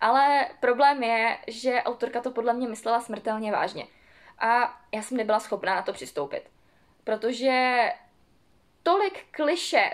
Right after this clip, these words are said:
tolik předvídatelných věcí. Já už jsem vlastně čekala, kdy se tam stane jenom něco dalšího z těch klišé, které se tam ještě nestalo. Takže tahle ta knížka ne,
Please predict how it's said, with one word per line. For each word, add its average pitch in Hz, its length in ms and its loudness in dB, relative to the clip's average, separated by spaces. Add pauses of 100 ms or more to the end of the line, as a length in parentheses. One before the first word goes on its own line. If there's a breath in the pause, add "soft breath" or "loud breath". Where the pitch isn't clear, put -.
(140)
tolik 320 400 0
předvídatelných 311 1040 0
věcí. 269 480 -2 (260 loud breath)
Já 254 140 0
už 262 120 -6
jsem 320 200 0
vlastně 277 600 0
čekala, 262 540 2
kdy 254 140 -4
se 269 160 0
tam 285 180 0
stane 254 460 0
jenom 254 340 0
něco 240 300 -4
dalšího 240 600 0 (220 loud breath)
z - 100 -20
těch 285 220 -4
klišé, 269 360 0
které 254 220 0
se 240 100 -2
tam 240 180 0
ještě - 240 -4
nestalo. 185 440 -2 (500 loud breath)
Takže 269 600 2
tahle 254 240 0
ta 262 140 0
knížka 240 760 0
ne, 226 440 0